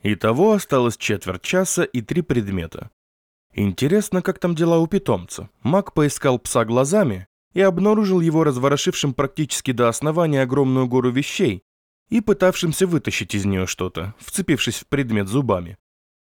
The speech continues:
Кеплер кинулся на помощь, схватился за саму собаку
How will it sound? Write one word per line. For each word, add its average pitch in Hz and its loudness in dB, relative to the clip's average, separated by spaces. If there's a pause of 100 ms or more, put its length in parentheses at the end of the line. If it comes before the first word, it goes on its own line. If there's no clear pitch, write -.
(160)
Кеплер 170 2
кинулся 151 0
на 147 2
помощь, 95 -4 (140)
схватился 160 -2
за 113 0
саму 107 0
собаку 160 0